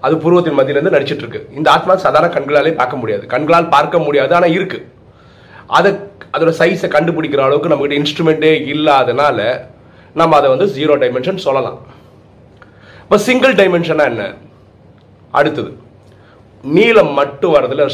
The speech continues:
ஸ்ட்ரெயிட் லைன் மட்டும் வர்றது சிங்கிள் டைமென்ஷன். For example, சென்னை to பெங்களூர் டிஸ்டன்ஸ் வந்து முன்னூத்தம்பது கிலோமீட்டர்னு வச்சுக்கோங்களேன். ஒரு லைன், ஸ்ட்ரெயிட் லைன் போடுறோம்னு வச்சுக்கோங்க,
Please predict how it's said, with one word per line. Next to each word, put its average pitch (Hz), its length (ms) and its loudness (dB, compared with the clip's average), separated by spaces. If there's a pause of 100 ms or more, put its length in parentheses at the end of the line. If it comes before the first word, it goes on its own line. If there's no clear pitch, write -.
ஸ்ட்ரெயிட் 190 400 0
லைன் 170 200 2
மட்டும் 147 420 0
வர்றது 143 240 4
சிங்கிள் 156 340 -2
டைமென்ஷன். 104 460 -8 (880)
For 131 200 2
example, 151 320 0
சென்னை 165 380 2
to 165 180 -4
பெங்களூர் 131 520 0 (960)
டிஸ்டன்ஸ் 170 400 0
வந்து 165 80 -2
முன்னூத்தம்பது 156 480 0
கிலோமீட்டர்னு 127 520 -4
வச்சுக்கோங்களேன். 104 520 -6 (720)
ஒரு 151 160 0
லைன், 175 180 2
ஸ்ட்ரெயிட் 185 220 -2
லைன் 160 240 0
போடுறோம்னு 139 340 0
வச்சுக்கோங்க, 101 320 -6